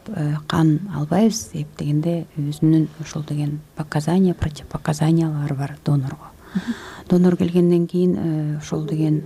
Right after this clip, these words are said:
Speaker 1: э, канга чейин анкета толтурат. Анан деген, э, көзөмөлдүн бир врачтын, э,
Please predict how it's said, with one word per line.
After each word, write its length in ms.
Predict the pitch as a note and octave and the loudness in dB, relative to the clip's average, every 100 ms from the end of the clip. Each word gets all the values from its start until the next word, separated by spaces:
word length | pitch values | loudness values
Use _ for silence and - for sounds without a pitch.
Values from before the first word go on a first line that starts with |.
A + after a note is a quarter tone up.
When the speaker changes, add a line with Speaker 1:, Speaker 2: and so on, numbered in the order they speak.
| F#3+ | -4
Speaker 1:
э, 200 | C#3+ D3+ | -4 -4
канга 500 | - D#3+ D3+ D#3+ D#3+ | 0 2 2 2 -2
чейин 540 | D#3 - E3 E3 D#3 D3+ | -2 0 4 4 4 0
анкета 500 | D3 D#3+ - D3+ D#3+ | 0 -2 0 -4 -4
толтурат. 480 | D#3 E3 - E3 D#3+ - - - - - - - - | -6 -8 -4 -4 -4 -8 -20 -20 -18 -16 -16 -12 0
Анан 280 | E3 E3+ E3 | 4 6 4
деген, 360 | E3 E3 D#3+ | 4 4 4
э, 320 | - D3 C#3+ C#3+ | 0 -2 0 2
көзөмөлдүн 760 | D3+ E3 F3 E3+ D#3+ E3 F3 | 4 4 4 4 2 -2 -2
бир 160 | D3+ - | -2 -2
врачтын, 580 | D#3 D#3+ - - F3 - | -2 -2 -2 2 2 2
э, 140 | D3+ | -4